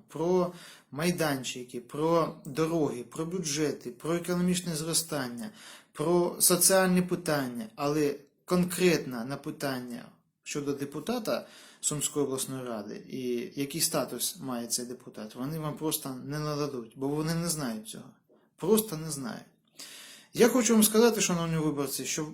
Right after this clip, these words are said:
варто задуматись і зробити висновки, чи варто брати тих людей, які не розуміють статусу депутата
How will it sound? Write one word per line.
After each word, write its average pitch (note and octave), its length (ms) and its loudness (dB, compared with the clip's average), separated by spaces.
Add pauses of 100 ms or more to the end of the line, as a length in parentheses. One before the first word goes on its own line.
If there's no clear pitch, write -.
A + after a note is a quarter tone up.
варто E3 640 2 (320)
задуматись E3 760 2
і D3 60 -2
зробити E3+ 480 0
висновки, C#3+ 720 -2
чи - 140 -4
варто G#3+ 360 0
брати D#3 600 -2 (160)
тих D#3+ 220 -6
людей, D3+ 400 0
які C#3+ 400 -4 (340)
не C#3 120 -4
розуміють E3+ 680 0 (100)
статусу - 680 -2
депутата B2+ 720 -6